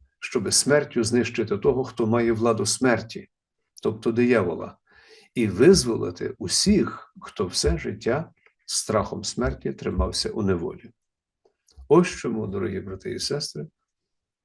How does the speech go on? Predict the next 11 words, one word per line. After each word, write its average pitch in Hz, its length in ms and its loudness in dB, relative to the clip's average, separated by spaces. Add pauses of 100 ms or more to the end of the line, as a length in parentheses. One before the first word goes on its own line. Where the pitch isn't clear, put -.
(180)
ми 127 200 4
прославляємо 123 1080 -4 (400)
і 131 120 2
звеличуємо 123 1200 -2 (220)
Ісуса 117 480 -2
Христа - 640 -6
у 139 60 -14
церкві 104 880 -4 (640)
і 139 100 0
кладемо 117 500 0
надію 107 640 -4